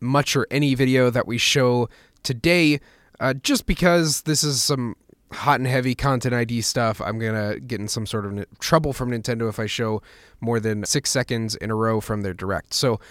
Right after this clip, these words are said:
uh, that being said, I may be able to patch in some video footage, uh, later or, uh, some video footage from the previous versions of these games, but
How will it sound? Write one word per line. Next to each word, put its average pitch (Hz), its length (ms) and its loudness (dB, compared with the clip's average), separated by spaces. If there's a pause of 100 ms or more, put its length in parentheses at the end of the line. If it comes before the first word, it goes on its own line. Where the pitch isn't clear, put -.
(220)
uh, 101 160 -4
that 160 200 4
being 135 200 0
said, 131 240 2
I 120 160 -2 (280)
may 135 440 2
be 131 100 0
able 131 140 0
to 123 80 0
patch 120 280 0
in 120 140 -4
some 107 160 -6
video 117 240 -2
footage, 110 480 -2 (220)
uh, 67 80 -14
later 156 500 2
or, 113 400 0
uh, 104 140 -2
some 110 240 -4
video 117 220 -4
footage 104 240 -6
from 107 180 -6
the 98 80 -6
previous 127 400 -2
versions 127 340 0
of 117 80 -4
these 117 160 -4
games, 117 300 -2
but 110 180 -2